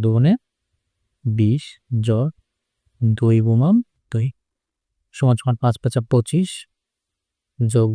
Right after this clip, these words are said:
বিশ যোগ দুই দুগুণে চার, পঁচিশ আর বিশ যোগ করলে পঁয়তাল্লিশ, তার সাথে চার যোগ করলে ঊনপঞ্চাশ।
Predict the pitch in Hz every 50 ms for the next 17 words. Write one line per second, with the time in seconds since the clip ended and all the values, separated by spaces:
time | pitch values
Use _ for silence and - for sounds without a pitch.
0 | 113 - 127 127 170 190 - - - - - - _ _ _ _ _ _ _ -
1 | 120 113 120 120 135 156 - - - 127 113 113 117 117 127 160 208 277 - _
2 | _ _ - - 143 107 113 - _ _ _ _ _ _ _ _ _ _ _ _
3 | _ _ _ _ _ _ _ _ _ - 139 135 - - 175 196 196 - - 139
4 | 123 117 110 113 120 117 110 110 - 123 113 110 - - 110 107 110 113 113 123
5 | - _ _ _ - 117 113 - - 139 143 165 208 262 233 - - - - -
6 | _ _ _ _ - 120 113 - 139 135 135 - - 120 117 113 113 117 113 -
7 | - 135 135 156 214 - - _ _ _ _ _ _ _ _ _ _ _ _ _
8 | _ _ _ _ - 180 185 175 147 120 110 107 - - 110 -